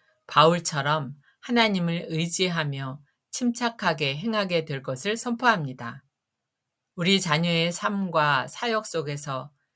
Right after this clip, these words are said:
전략과 지혜를 주님께 구하며 모든 판단과 상황을 하나님께 의탁하는 자가 될 것을 선포합니다. 기다림과 인내 속에서도 흔들리지 않고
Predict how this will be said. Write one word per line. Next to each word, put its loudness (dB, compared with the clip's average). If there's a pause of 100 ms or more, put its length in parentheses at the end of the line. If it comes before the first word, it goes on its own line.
(180)
전략과 2
지혜를 -2
주님께 -4
구하며 -4 (540)
모든 0
판단과 0
상황을 -6 (300)
하나님께 -4
의탁하는 -4
자가 -2
될 -10
것을 -4
선포합니다. -2 (1000)
기다림과 2
인내 -2
속에서도 -4
흔들리지 -2
않고 -4